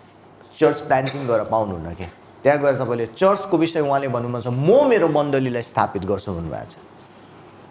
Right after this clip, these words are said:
अनि nowhere in the Bible हामी पाउँछौँ गएर चर्च भवन बना भने पाएको छैन। हामी प्राय जस्तो अरूलाई देखेर गर्छौँ।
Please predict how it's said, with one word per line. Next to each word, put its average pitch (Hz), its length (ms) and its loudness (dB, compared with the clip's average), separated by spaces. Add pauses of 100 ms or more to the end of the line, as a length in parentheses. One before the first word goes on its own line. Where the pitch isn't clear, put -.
(760)
अनि 180 140 4
nowhere 330 400 4
in 285 100 2
the 202 140 2
Bible 185 280 2
हामी 165 200 0
पाउँछौँ 151 380 0
गएर 139 240 2
चर्च 165 340 0
भवन 127 380 -2
बना 135 220 2
भने 110 140 -6
पाएको 101 320 -4
छैन। 98 200 -10
हामी 95 260 -6
प्राय 220 280 2
जस्तो 220 240 0
अरूलाई 170 480 2
देखेर 131 340 -2
गर्छौँ। 95 380 -8